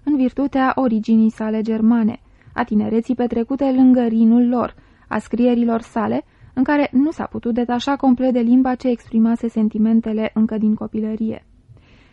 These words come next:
Și apoi erau românii care nu puteau uita că atâta timp cât a fost printre ei, această regină a știut să iubească asemeni unei mame.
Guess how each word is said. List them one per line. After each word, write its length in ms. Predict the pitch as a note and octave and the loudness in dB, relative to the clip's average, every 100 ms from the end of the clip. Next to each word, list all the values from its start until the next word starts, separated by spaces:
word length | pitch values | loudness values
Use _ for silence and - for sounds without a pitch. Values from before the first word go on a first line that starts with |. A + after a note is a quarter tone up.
| _ | _
Și 120 | - | -6
apoi 340 | C#4 A3 A#3+ A#3 | -4 0 0 0
erau 260 | G#3+ A3+ | 0 0
românii 380 | A3+ A3+ B3 B3+ | 2 4 6 4
care 280 | - B3 A#3 | 2 0 4
nu 140 | A3 | 4
puteau 340 | B3 G#3+ A3+ A3 | 2 -2 -2 -2
uita 300 | G#3 A#3 A#3 | -2 -4 -6
că 120 | A#3 | -6
atâta 340 | - A3+ A3+ | -6 -6 -6
timp 320 | - A#3+ C4 - - _ | 0 2 2 0 -18 _
cât 140 | - | -10
a 80 | A3+ | -8
fost 260 | G#3+ B3 B3 | -4 -4 -4
printre 380 | - G#3+ G#3+ A3 | -2 0 0 0
ei, 280 | A3+ C4+ B3+ | 0 0 -2
această 380 | B3+ D4 - C4 | -4 -4 -4 -2
regină 400 | A3+ A3+ B3+ B3 | 0 2 2 2
a 40 | |
știut 360 | A#3+ A#3 A3+ B3 | 0 -2 -4 -4
să 120 | G#3 | -6
iubească 540 | G#3+ G#3 A#3 B3 - A#3+ | -6 -4 -4 -4 -4 -4
asemeni 480 | A#3+ A#3+ A3 G#3+ G#3 | -4 -4 0 2 2
unei 240 | G#3+ G#3+ | 0 0
mame. 400 | G#3+ A3+ G#3+ G#3 | 2 2 0 -4